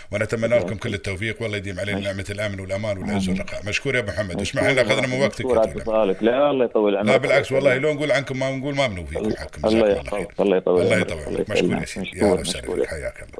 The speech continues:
Speaker 2: الله يحييك، الله يسلمك.
Speaker 1: حياك الله. سعادة اللواء الشيخ سلطان بن عبد الله النعيمي، القائد العام لشرطة، آه، عجمان. آه، صراحة هذا الرجل لو بنقول عنه ما بنقول ما بنوفي حقه، رجل مطور، ورجل بعدين تدرج في أقسام الشرطة كلها.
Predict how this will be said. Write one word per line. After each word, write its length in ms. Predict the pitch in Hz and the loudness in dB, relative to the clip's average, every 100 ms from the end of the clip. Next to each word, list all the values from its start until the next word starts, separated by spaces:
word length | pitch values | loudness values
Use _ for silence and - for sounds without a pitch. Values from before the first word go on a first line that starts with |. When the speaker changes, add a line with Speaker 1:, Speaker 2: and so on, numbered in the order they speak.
| - | -10
Speaker 2:
الله 100 | - | -10
يحييك، 280 | - - - | -8 -8 -10
الله 120 | - - | -16 -16
يسلمك. 180 | - | -16
Speaker 1:
حياك 320 | - - - - | -16 -16 -16 -18
الله. 120 | - | -10
سعادة 260 | - - - | -6 -6 -6
اللواء 260 | 82 98 95 | -8 -4 -4
الشيخ 220 | - 90 | -4 -6
سلطان 460 | - 82 113 127 | -10 -4 -2 -2
بن 140 | 107 80 | -4 -8
عبد 200 | 92 98 | -8 -4
الله 240 | 117 120 120 - - | -2 -2 -4 -16 -14
النعيمي، 480 | 80 78 127 135 156 - - - - 90 | -10 -2 0 0 -6 -10 -18 -20 -10 -8
القائد 400 | - 123 110 95 | 0 0 0 0
العام 420 | 92 117 117 107 | 0 2 0 -2
لشرطة، 460 | 85 - 98 101 92 - 82 | -4 -6 -4 -6 -8 -12 -12
آه، 320 | 80 71 - | -10 -8 -6
عجمان. 280 | 87 92 82 - - _ - - - - 95 | -6 -6 -6 -10 -20 _ -20 -18 -18 -12 -8
آه، 260 | 95 92 | -6 -4
صراحة 380 | 85 98 95 98 95 | -2 0 0 -2 -6
هذا 220 | 87 98 92 | -6 -6 -4
الرجل 340 | 101 98 98 | -6 -6 -8
لو 100 | 101 | -8
بنقول 300 | 95 90 82 | -8 -10 -10
عنه 160 | 85 80 | -10 -8
ما 120 | 82 | -8
بنقول 320 | 80 87 113 | -8 -12 -10
ما 120 | - - | -10 -12
بنوفي 240 | - - | -16 -14
حقه، 420 | - - - - 113 | -14 -14 -12 -4 -2
رجل 280 | 113 139 - - _ | -2 -8 -8 -20 _
مطور، 440 | 95 101 120 101 82 - - | -10 -2 -2 -2 -8 -12 -6
ورجل 340 | 101 131 127 | -4 -2 -2
بعدين 460 | 110 107 135 143 - | -2 0 2 0 -4
تدرج 440 | 107 143 143 120 | 0 2 2 0
في 220 | - 131 | -2 -8
أقسام 280 | 120 - 160 | -6 -6 -6
الشرطة 340 | 131 - - | -6 -8 -8
كلها. 280 | 95 - - | -12 -12 -18